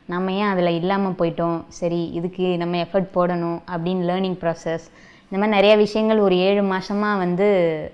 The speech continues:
அப்படி பிரேக் ஆன மாதிரி ஒரு விஷயம் ஆயிடுச்சு. இப்ப தியேட்டர் ஹண்ட்ரட் பர்சன்ட் அப்படிங்கும்போது, "வாவ்" அப்படின்ற மாதிரி தான் இருக்கு. ஏன்னா, ரொம்ப நாள் வெயிட் பண்ண, ம்,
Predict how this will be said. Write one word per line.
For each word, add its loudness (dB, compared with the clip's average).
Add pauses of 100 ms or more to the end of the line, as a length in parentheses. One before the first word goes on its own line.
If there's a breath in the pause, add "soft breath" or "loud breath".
அப்படி -2
பிரேக் 2
ஆன 0
மாதிரி 0
ஒரு 0
விஷயம் -6 (180)
ஆயிடுச்சு. -6 (440 loud breath)
இப்ப -4
தியேட்டர் 2
ஹண்ட்ரட் -2
பர்சன்ட் 2
அப்படிங்கும்போது, 0 (520)
"வாவ்" 4
அப்படின்ற -2
மாதிரி -6
தான் -4
இருக்கு. -8
ஏன்னா, -6 (440 loud breath)
ரொம்ப -2
நாள் 0
வெயிட் -2
பண்ண, -2 (540)
ம், -6